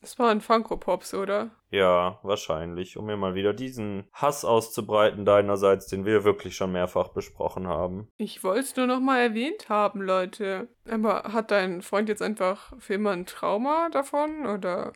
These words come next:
Speaker 2: Nö, ich glaub, er war eher genervt, weil ich war genervt, weil er nicht verstanden hat, was er machen soll und ich war so richtig so, „Mein Gott, wie dumm bist du denn, die Sachen im Regal?“ Auf so einem Niveau war ich wohl. Und ich glaube, es ist die Nacht danach noch mal passiert.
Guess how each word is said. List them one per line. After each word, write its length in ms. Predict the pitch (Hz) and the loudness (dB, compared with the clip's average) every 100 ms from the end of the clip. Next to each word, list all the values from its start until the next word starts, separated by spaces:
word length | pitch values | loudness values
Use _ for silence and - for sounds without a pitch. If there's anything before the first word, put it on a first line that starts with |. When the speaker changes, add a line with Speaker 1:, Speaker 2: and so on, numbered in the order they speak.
| _ | _
Speaker 2:
Nö, 260 | - 104 104 | 2 6 8
ich 160 | 104 - | 6 4
glaub, 220 | 104 101 | 4 6
er 120 | 98 | 6
war 180 | 98 95 | 8 8
eher 180 | 101 101 | 8 6
genervt, 560 | 98 95 101 104 - | 4 6 6 4 2
weil 160 | 101 98 | 2 4
ich 220 | 117 - | 0 4
war 140 | 101 98 | 4 4
genervt, 580 | 98 98 104 104 - | 4 6 6 4 0
weil 180 | 101 95 | 2 4
er 420 | 87 101 98 98 - - | 6 6 6 2 -4 -6
nicht 180 | 107 - | -4 0
verstanden 500 | 98 - 117 110 107 | 0 2 0 2 0
hat, 160 | 101 | 2
was 160 | 107 101 | 2 2
er 80 | 101 | 2
machen 320 | 107 - 101 | 2 2 0
soll 160 | 101 | 2
und 120 | 98 98 | 0 -2
ich 180 | 104 107 | 0 2
war 100 | 101 | 4
so 120 | 98 | 2
richtig 380 | 104 - 104 - | -2 -4 -10 -4
so, 540 | 98 95 92 87 - - | 0 2 0 -2 -6 -2
„Mein 560 | 107 110 107 104 101 | 4 6 6 4 4
Gott, 340 | 107 104 101 - | 6 8 6 2
wie 100 | 101 | 4
dumm 220 | 107 104 | 4 6
bist 320 | 117 117 - | 4 4 0
du 60 | 101 | 4
denn, 200 | 98 98 | 4 4
die 140 | 98 | 0
Sachen 460 | 98 123 127 117 101 | 6 6 6 0 -2
im 120 | 104 | 0
Regal?“ 840 | 104 98 123 117 98 95 95 98 - _ | 0 6 8 10 10 8 6 2 -6 _
Auf 120 | 107 - | -6 0
so 100 | 113 | 2
einem 240 | 107 98 | 2 0
Niveau 380 | 95 92 98 98 | -2 2 2 4
war 200 | 92 95 | 4 4
ich 180 | 98 - | 2 -2
wohl. 420 | 92 92 95 98 _ | 0 2 0 -4 _
Und 140 | 110 | -4
ich 120 | 107 - | -4 4
glaube, 280 | 123 135 | 6 8
es 100 | 110 | 4
ist 200 | 117 - | 2 -6
die 40 | 113 | 0
Nacht 280 | 113 123 - | 2 2 4
danach 360 | 113 107 107 | 6 6 4
noch 340 | 120 120 - - | 2 2 2 -2
mal 240 | 92 90 | 2 2
passiert. 760 | - 98 - - 92 95 92 | 2 0 -2 -4 0 0 0